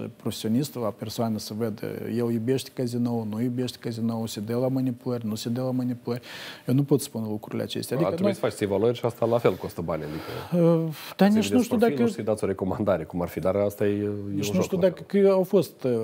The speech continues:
Speaker 1: recomandări că să luăm, uh, un psiholog, care el să facă o testare, dar eu cred că nici persoana dată nu depistează, pentru că omul vine și îți spune, „Da, eu vreau, eu sunt mătân serios, da, eu înțeleg că domeniul e real și eu vreau foarte tare”,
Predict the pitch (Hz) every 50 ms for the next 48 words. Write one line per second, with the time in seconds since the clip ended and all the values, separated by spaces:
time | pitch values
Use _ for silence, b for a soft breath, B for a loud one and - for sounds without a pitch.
0 | 110 110 113 113 117 117 117 120 117 - 123 123 123 123 131 123 123 - - -
1 | - 113 117 123 123 123 120 120 117 110 110 110 110 110 113 113 113 113 113 113
2 | 107 - - - - - - 139 165 175 156 139 - - 117 113 110 117 120 120
3 | 117 117 - - - 120 117 117 - 110 - - 110 98 - - - 123 147 156
4 | 151 139 131 120 127 127 131 151 160 165 170 170 175 170 - 180 180 170 - 180
5 | 180 175 - - - - 180 175 160 - 185 170 - 190 180 175 170 180 160 131
6 | 127 123 120 110 107 107 110 - - - 127 120 117 117 - - - 120 117 -
7 | - - 147 156 156 147 135 143 156 165 147 - 151 139 - - 160 160 147 139
8 | 143 147 143 135 127 104 107 104 107 120 139 151 151 139 - B B B B B
9 | B B 135 131 127 123 - 135 127 120 - 135 135 - - 127 120 120 117 120
10 | 127 123 117 120 120 127 139 147 143 139 - 123 131 127 - 131 127 123 117 120
11 | 123 123 123 117 113 110 104 117 117 117 120 113 113 107 104 113 120 123 127 117
12 | - - - - - - 113 110 110 110 110 110 107 113 113 113 117 113 113 113
13 | 117 113 110 113 113 123 127 117 - 127 120 120 - - - 107 101 117 127 139
14 | 143